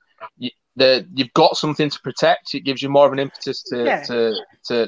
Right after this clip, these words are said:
Speaker 1: to play better. You know, it, it probably gives you another couple of levels just subconsciously. So, but like we say, we don't know 'cause <laughs> we don't do it. So
Speaker 2: Yeah, you look at the,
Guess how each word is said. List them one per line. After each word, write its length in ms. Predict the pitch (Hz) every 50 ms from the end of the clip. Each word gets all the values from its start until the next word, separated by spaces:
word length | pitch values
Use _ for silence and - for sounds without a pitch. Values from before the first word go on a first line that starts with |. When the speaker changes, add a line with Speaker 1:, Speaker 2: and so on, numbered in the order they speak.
| -
Speaker 1:
to 100 | - 117
play 260 | - - 131 135 135 131
better. 440 | - 143 131 - - - 131 131 131
You 120 | 120 117
know, 120 | 117 120 117
it, 120 | 113 117 - -
it 160 | - 131 127 - _ _ _ _ _ _ _
probably 240 | - 147 139 131 123
gives 200 | 117 131 123 117
you 140 | 120 120 123
another 220 | 123 123 117 117
couple 280 | - 127 - - 123 113
of 60 | 113
levels 400 | 113 117 120 127 131 131 127 -
just 300 | - - 113 - - -
subconsciously. 800 | - 120 107 - - 120 120 120 - 123 - - 135 131 131 - _ _ _ _ _ - _ _ - -
So, 300 | - 110 113 110 107 104 - _ _ _ _ _ _ _ _ -
but 260 | 123 120 117 - -
like 200 | 135 127 123 110
we 40 | 107
say, 140 | - 139
we 100 | 127 120
don't 160 | 113 123 117 113
know 140 | 127 123
'cause 140 | 117 - - - - -
<laughs> 120 | 285 240 175
we 140 | 175 202 190
don't 300 | 170 208 208 190 - -
do 180 | 151 175 180
it. 140 | 147 110 - _
So 360 | - - - 120 120 113 - - - - 196
Speaker 2:
Yeah, 160 | 202 185 165 - 175 190 - -
you 140 | 196 202 233
look 180 | 247 285 -
at 120 | - 233 226
the, 260 | 226 214 202 185 180